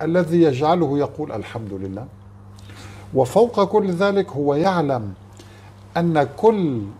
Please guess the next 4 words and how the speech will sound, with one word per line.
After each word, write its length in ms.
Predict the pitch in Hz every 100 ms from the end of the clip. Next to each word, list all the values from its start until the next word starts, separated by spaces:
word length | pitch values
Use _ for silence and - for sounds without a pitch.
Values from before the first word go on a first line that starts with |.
| - - - - - 143
معاناة 720 | 131 123 131 147 165 190 185
يعانيها 920 | 139 127 120 131 147 170 139 135 139
هذا 160 | 135 131
العبد 460 | 131 151 175 165